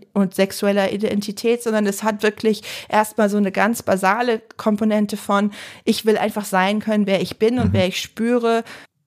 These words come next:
Speaker 1: dass es für mich passend ist, so, ja. Und ich glaube, diese Ängste, die viele Eltern dann eben auch haben,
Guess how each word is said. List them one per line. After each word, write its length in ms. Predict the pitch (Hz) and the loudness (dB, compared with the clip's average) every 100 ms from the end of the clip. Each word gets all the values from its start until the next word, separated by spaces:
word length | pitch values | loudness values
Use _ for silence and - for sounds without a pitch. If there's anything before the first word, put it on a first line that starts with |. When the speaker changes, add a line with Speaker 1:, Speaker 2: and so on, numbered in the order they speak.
| _ _ _ _ _ _ _ _ _ _ - | _ _ _ _ _ _ _ _ _ _ 0
Speaker 1:
dass 240 | 190 202 | 0 0
es 140 | 220 - | -4 0
für 140 | 214 | 0
mich 240 | 208 - | 0 -2
passend 420 | - 294 - 196 - | -2 -2 0 -2 -2
ist, 360 | - - - _ | -8 -10 -16 _
so, 300 | _ - - - _ _ _ | _ -14 -14 -16 _ _ _
ja. 280 | 190 170 - - _ _ _ _ _ _ _ _ _ _ _ _ _ _ | 0 0 -2 -14 _ _ _ _ _ _ _ _ _ _ _ _ _ _
Und 120 | 233 | 0
ich 60 | 233 | 0
glaube, 280 | 247 302 320 | 2 0 0
diese 260 | 262 247 | -4 -2
Ängste, 460 | - 262 359 - 320 | 0 0 -2 -2 -2
die 120 | 285 | -2
viele 240 | 294 285 247 | -2 0 0
Eltern 340 | 247 277 262 | 0 0 0
dann 100 | 254 | 0
eben 240 | - 233 147 | 0 0 2
auch 200 | 208 - | 0 0
haben, 540 | 233 269 277 269 277 | 0 0 0 -4 -6